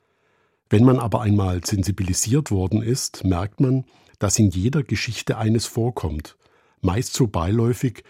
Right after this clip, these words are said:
dass man es leicht überliest. So trägt die Zahnärztin im ersten Text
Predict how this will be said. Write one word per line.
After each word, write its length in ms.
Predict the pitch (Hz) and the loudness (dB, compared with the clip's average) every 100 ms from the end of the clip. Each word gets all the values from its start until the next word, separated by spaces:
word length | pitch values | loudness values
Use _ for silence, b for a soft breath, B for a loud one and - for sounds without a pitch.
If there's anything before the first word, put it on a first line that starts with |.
| b | b
dass 200 | 107 - | -4 2
man 100 | 104 | 2
es 120 | 92 | 4
leicht 300 | 92 90 - | 0 0 -2
überliest. 720 | 101 104 90 82 - - - _ _ _ b b b b | 0 2 2 -2 -4 -8 -12 _ _ _ b b b b
So 180 | - 127 | 0 2
trägt 260 | 101 101 - | 2 0 0
die 100 | - | 2
Zahnärztin 840 | - 87 139 117 92 - - 120 | 2 4 2 2 0 -2 0 4
im 180 | 98 90 | 4 4
ersten 440 | 90 101 - 110 | 0 -2 0 0
Text 400 | - 101 - - | 0 -2 -4 -8